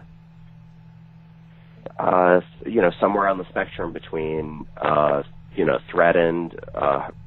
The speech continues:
harassed, uh, annoyed, uh, by this ex-girlfriend of John enough that she told, uh, her parents and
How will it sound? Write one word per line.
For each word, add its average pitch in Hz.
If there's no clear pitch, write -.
harassed, 78
uh, 76
annoyed, 80
uh, 71
by 78
this 78
ex-girlfriend 76
of 71
John 73
enough 78
that 71
she 73
told, 80
uh, 67
her 71
parents 76
and 65